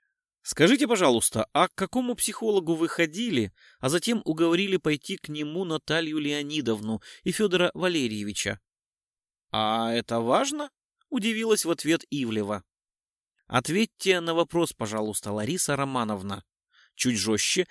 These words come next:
чем сам того хотел, потребовал Гуров. «К Сергею Игнатьевичу Прохорову», чуть испуганно пролепетала женщина. «Он очень хороший специалист».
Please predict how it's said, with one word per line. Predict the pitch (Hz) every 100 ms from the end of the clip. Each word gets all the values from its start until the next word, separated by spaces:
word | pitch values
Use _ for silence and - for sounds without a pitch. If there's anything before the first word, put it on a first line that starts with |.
| - -
чем | - 202
сам | - 196
того | - 175
хотел, | 170 165 - 151 170
потребовал | - - 127 117 120 123 -
Гуров. | 117 113 104 - _ _ _ _ _ _ _ _
«К | -
Сергею | - 113 107 98 107 151 156
Игнатьевичу | 113 110 110 - 139 143 -
Прохорову», | 98 110 127 156 151 147 143 _ _ _ _ _ _
чуть | - 117
испуганно | 117 - 254 220 220 202 - - -
пролепетала | 214 202 - - 135 135
женщина. | 127 120 110 - 101 98 - _ _ _
«Он | - 113 123
очень | 131 165 196
хороший | 180 113 139 - 180
специалист». | 120 - 107 107 135 180 -